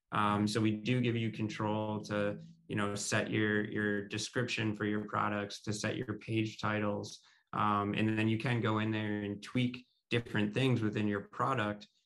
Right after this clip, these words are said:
uh, that will then automatically reflect on Google's end. So, you know, for most of our clients, I would say that, you know, sometimes it is just a one and done thing for them, but some of our savvier clients or clients that work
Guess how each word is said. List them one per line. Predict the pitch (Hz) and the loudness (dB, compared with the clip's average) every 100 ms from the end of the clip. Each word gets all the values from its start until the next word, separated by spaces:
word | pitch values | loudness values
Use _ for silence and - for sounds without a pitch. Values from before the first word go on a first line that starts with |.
| _ - | _ -4
uh, | 107 107 104 | 2 4 4
that | 104 | 2
will | 101 | 2
then | 104 107 104 | 0 0 0
automatically | 107 104 104 101 101 98 110 | -2 0 -2 -2 -6 -6 -4
reflect | 98 98 - - 101 - - | -2 -2 -2 0 0 -2 -4
on | 101 | -4
Google's | 95 104 101 101 104 | -2 -2 -2 -4 -4
end. | 104 101 104 | -4 -4 -6
So, | - 104 101 101 - _ _ _ _ | -6 -4 -2 -4 -8 _ _ _ _
you | - 143 | -2 2
know, | 123 117 | 2 2
for | 139 | 4
most | 143 160 160 190 | 6 6 4 2
of | 170 | 2
our | 160 | 2
clients, | 160 156 156 165 165 | 0 -2 0 0 0
I | 127 | 0
would | 123 120 | 0 0
say | 127 120 123 117 - _ _ _ _ _ _ _ _ _ _ _ _ _ | 0 2 2 0 -6 _ _ _ _ _ _ _ _ _ _ _ _ _
that, | 139 135 - | -8 -8 -6
you | 147 131 | -2 0
know, | 117 | 0
sometimes | 139 139 139 151 151 | 0 0 2 2 2
it | 135 | 2
is | 143 131 | 0 -2
just | 113 - | -4 -2
a | 110 | 0
one | 107 107 | 2 2
and | 104 | 2
done | 104 104 | 2 0
thing | 104 104 110 | -2 -2 -2
for | 127 | -2
them, | 139 156 156 | 0 0 0
but | 123 104 - | 0 0 -2
some | - 120 | -2 -2
of | 117 | 0
our | 127 | -2
savvier | - 104 104 110 113 120 | -2 -2 -2 -2 -2 0
clients | 120 117 117 120 | 0 2 0 -2
or | - 113 | -4 -4
clients | - 110 107 104 - | 2 4 4 0 -2
that | 104 - - | -2 -2 -4
work | 113 104 104 | 0 0 0